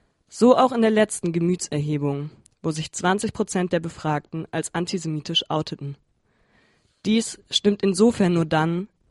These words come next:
als der Spruch, „Die restlichen achtzig Prozent fragen wir später“, dazu addiert wird. Also bleiben wir mal kurz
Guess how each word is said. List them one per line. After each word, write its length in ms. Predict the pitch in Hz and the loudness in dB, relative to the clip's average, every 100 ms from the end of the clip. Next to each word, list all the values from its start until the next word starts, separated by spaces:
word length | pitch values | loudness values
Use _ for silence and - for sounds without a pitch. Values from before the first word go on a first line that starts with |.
| - | -6
als 220 | 175 - | -4 -2
der 100 | 180 | 0
Spruch, 520 | - - 185 175 - _ _ _ _ - | -2 0 -2 -2 -12 _ _ _ _ -2
„Die 60 | |
restlichen 500 | 185 220 220 208 185 | 2 2 2 -2 0
achtzig 380 | 170 185 - 180 | 0 0 -2 -4
Prozent 340 | 190 - 185 | -4 -2 -2
fragen 300 | 175 175 180 | 0 0 2
wir 60 | 175 | 0
später“, 580 | 165 - 190 180 156 147 _ - | -2 2 2 2 -4 -6 _ -6
dazu 360 | 156 - 185 | -6 -2 -2
addiert 360 | 147 143 143 - | -2 -4 -8 -6
wird. 200 | 147 - _ _ _ _ _ _ _ _ _ _ _ _ _ _ _ _ _ | -10 -12 _ _ _ _ _ _ _ _ _ _ _ _ _ _ _ _ _
Also 300 | - 233 247 | 2 4 4
bleiben 380 | 226 202 185 202 | 2 4 4 4
wir 100 | 180 | 4
mal 140 | 165 160 | 2 -2
kurz 380 | - 190 208 | 2 2 2